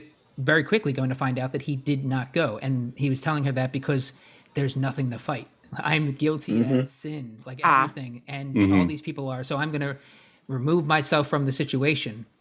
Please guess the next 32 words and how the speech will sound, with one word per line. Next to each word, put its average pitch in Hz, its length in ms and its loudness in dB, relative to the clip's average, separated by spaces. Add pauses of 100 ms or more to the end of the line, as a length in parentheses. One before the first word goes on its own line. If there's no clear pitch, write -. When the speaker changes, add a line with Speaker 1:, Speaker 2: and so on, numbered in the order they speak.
Speaker 1:
because 135 380 -4
otherwise 131 760 0 (260)
there's 151 200 -2
no 165 300 0
fucking 160 340 -4
way 175 260 2
I'm 160 140 2
avoiding 165 380 -2
thirty-five 170 440 2
years 170 160 -2
in 175 80 -4
jail." 208 300 -4 (560)
It's - 80 -20
gonna 185 160 -4
happen. 165 160 2
Speaker 3:
Right. 127 220 -4 (1500)
Speaker 4:
I 165 180 6
think 233 380 0
Henry 151 480 4
makes 123 380 2
whatever 120 480 2
choice 113 460 0
is 117 180 -2
going 107 300 2
to - 120 -8
give 104 240 2
him 104 200 2
the 101 80 2
most 101 480 0
immediate 98 840 4
emotional 98 540 4
satisfaction, 98 1000 2